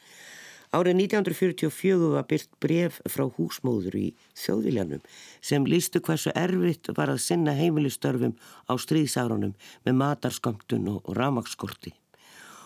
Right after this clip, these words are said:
Hún skrifaði um viðhorf sem Kristín átti síðar eftir að taka upp í umræðunni um verksvið húsmæðra og mikilvægi þess að þær höfðu tíma til að njóta tómstunda sinna. En húsmóðirin skrifaði: "Ég hef stundum verið að hugsa um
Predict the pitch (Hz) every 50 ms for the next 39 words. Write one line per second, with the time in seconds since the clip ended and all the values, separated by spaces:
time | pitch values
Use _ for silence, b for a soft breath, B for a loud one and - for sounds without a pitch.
0 | B B _ 147 147 - - 156 160 170 165 170 160 156 156 143 139 135 156 165
1 | 165 135 151 147 - - _ _ - _ _ - - - 127 120 - - 170 180
2 | 180 - - - 180 - - 147 - - 139 - - 165 151 143 143 120 117 -
3 | - 113 98 - - 117 117 - - - - 156 156 - _ - 151 - - 123
4 | 135 131 131 135 139 143 147 147 175 185 185 B B B B B B B - 139
5 | 135 131 139 135 - - - - 127 110 101 - - - 160 175 151 - - 156
6 | 160 156 143 139 139 117 B B B B B B B B 127 127 131 143 156 139
7 | - - 135 123 123 117 113 110 107 - 151 165 160 - - - 123 120 - 127
8 | 123 123 127 127 120 120 - - 175 175 175 165 151 143 135 B B B B B
9 | _ - 127 131 135 139 147 165 175 - - - 147 139 - - - - 160 -
10 | - - - - 98 90 95 85 - 85 76 - - - _ _ _ _ B B
11 | B B B B B B B 131 151 147 170 180 - - 123 120 117 113 143 151
12 | - - 180 143 82 78 69 - - _ _ _ _ _ _ B B B B B
13 | B B B B B B B B B B B B 156 175 190 196 185 - 226 226
14 | 226 - 233 226 233 226 233 226 226 220 202 - - 131 123 135